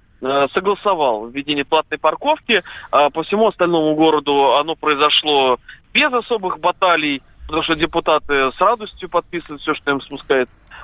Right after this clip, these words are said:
э, мэрия, имитируя при этом народную радость. Э,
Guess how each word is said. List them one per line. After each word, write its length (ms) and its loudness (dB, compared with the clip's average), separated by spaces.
э, 240 4
мэрия, 460 0
имитируя 580 0
при 180 -2
этом 200 -4
народную 440 0
радость. 320 -2
Э, 540 2